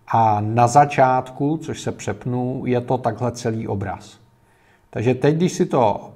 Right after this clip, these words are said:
potvrdím a vyzkouším, tak jsem si udělal najíždění na to logo. Vidíte to, jak to pěkně, pěkně najíždí. Nebo ten Ken Burns efekt můžu využít k tomu, že budu přejíždět kamerou.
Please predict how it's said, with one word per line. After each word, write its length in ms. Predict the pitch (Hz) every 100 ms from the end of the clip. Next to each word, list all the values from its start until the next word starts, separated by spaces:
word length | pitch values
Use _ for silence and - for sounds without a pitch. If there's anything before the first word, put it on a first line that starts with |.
| -
potvrdím 720 | 107 107 135 143 151 165 165
a 100 | 104
vyzkouším, 800 | 98 95 - 143 131 151 156 165
tak 180 | 156 127
jsem 160 | - 139
si 200 | 135 123
udělal 580 | 123 123 131 127 123
najíždění 920 | 120 120 120 123 127 123 113 117 113 110
na 100 | 104
to 180 | 113 117
logo. 360 | 104 95 87 - _ _ _ -
Vidíte 400 | 104 110 113 117
to, 120 | 120
jak 140 | 107
to 120 | -
pěkně, 680 | 104 - 120 - 117 107 104 - - - _ _ _ _ _
pěkně 340 | - 117 - 113
najíždí. 520 | 101 101 98 98 - - _ _ _ -
Nebo 640 | 131 151 190 226 180 143
ten 240 | 147 151 147
Ken 260 | 151 151
Burns 360 | 156 160 165 160
efekt 420 | 139 - 175 - -
můžu 520 | 147 202 233 165 156
využít 480 | 143 147 143 156 147
k 120 | -
tomu, 500 | 120 113 107 123 - - - - -
že 140 | 117
budu 240 | 131 151 160
přejíždět 680 | - 165 196 185 135 143
kamerou. 420 | - - 98 92